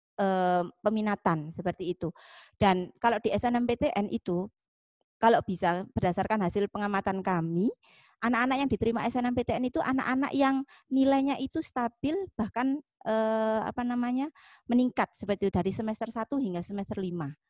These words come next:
Karena nil-, eh, S N M P T N itu yang di-, yang dilihat adalah nilai semester satu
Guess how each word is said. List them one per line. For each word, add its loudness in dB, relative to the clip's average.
Karena -2
nil-, -2
eh, 2
S -4
N 0
M -4
P -2
T 0
N 0
itu 0
yang 2
di-, -2
yang 0
dilihat 0
adalah -6
nilai -2
semester -6
satu -6